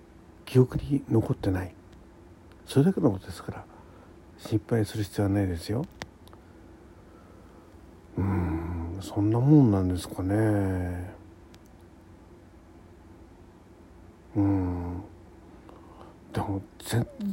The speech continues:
然見た記憶がないんですよ。うん。そういう人いますよ。うん。じゃあね、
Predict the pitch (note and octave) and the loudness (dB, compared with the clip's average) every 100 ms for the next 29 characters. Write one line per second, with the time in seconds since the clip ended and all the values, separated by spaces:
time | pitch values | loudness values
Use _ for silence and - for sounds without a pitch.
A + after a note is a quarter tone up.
0 | G3 G#3 G3 F#3 F#3 D#3+ A2+ - G#2+ F#2+ | 6 10 12 12 12 10 6 4 4 4
1 | G#2+ G2 G2 G2 F#2 F2 - F2+ F2 F2+ | 4 4 2 2 0 -4 -6 -6 -4 -6
2 | F#2+ G#2 - - - - - - - - | -10 -14 -20 -20 -20 -20 -20 -20 -20 -20
3 | - - - - - - - - - - | -20 -20 -20 -20 -20 -20 -20 -20 -20 -20
4 | - - - - - - - - - G2+ | -20 -20 -20 -20 -20 -20 -20 -20 -6 0
5 | G#2+ A2+ G#2 F2+ - - - - G#3 - | 2 2 0 -4 -10 -20 0 4 4 6
6 | D#3 D3 F#3+ F2+ - - - - - - | 8 10 8 0 -6 -16 -20 -20 -20 -20
7 | - - A#2 G2+ F2+ - - - - - | -20 -12 -4 -4 -4 -10 -20 -20 -20 -20
8 | - - B2+ A2+ G2 F2 | -20 2 4 6 2 0